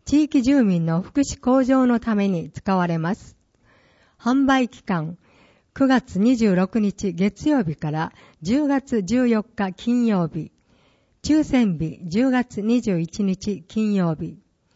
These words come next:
宝くじの収益金は、販売実績により配分されますので、県内の宝くじ売り場でお買い求めください。問い合わせ、政策経営課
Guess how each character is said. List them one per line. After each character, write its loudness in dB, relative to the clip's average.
宝 4
く -4
じ 0
の 4
収 2
益 2
金 2
は、 0
販 4
売 4
実 0
績 -4
に 2
よ 2
り 0
配 2
分 4
さ 2
れ 4
ま 2
す -4
の 0
で、 -6
県 2
内 2
の 0
宝 2
く 2
じ 2
売 6
り 4
場 2
で 0
お -2
買 0
い 2
求 2
め 2
く -6
だ 2
さ 0
い。 -6
問 4
い 4
合 4
わ 2
せ、 -4
政 4
策 2
経 0
営 4
課 -4